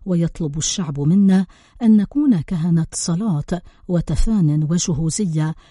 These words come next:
لكل خدمة وتأديتها بفرح. لذا يحتاج الكاهن إلى نعمة إلهية تقدسه ليكون أهلًا للوساطة المشاركة لدى الله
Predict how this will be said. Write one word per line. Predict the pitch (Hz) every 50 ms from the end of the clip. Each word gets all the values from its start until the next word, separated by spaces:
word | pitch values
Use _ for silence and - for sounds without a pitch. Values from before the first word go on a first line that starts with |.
| _ _ - -
لكل | 196 - - 285 277 247 190 147
خدمة | - - 160 - 147 156 156 156 156 - - _ _ -
وتأديتها | 190 180 160 - - 175 - 190 - 185 160 151 160 - - 175 139 143 160
بفرح. | 151 131 160 143 - - 170 156 160 151 147 - - - 185 185 - _ _ _ _ _ _ _ -
لذا | 185 165 156 - 160 156
يحتاج | 160 156 135 - - - 165 151 - -
الكاهن | 156 139 139 - - 247 240 196 151 165 165 151 151 147 175 185 - - - _ _ _ - -
إلى | 214 196 190 196 185
نعمة | 220 269 - 220 175 180 202 233
إلهية | 240 160 147 160 151 123 139 196 175 165 160 156
تقدسه | - - 165 - - 160 131 135 - 233 - - 185 139 - 180 165 156 156 160 - _ _ _ _ _ _ - -
ليكون | 165 170 151 143 139 - - 190 170 160
أهلًا | 170 208 175 131 147 160 160 156 165 202 240 - - _ _ _ _ -
للوساطة | 202 208 202 190 180 196 180 - - 277 277 - - 175
المشاركة | 156 147 143 143 - - - 233 202 175 156 147 - 175 156
لدى | 151 160 151 139 165
الله | 147 143 156 240 233 175 143 117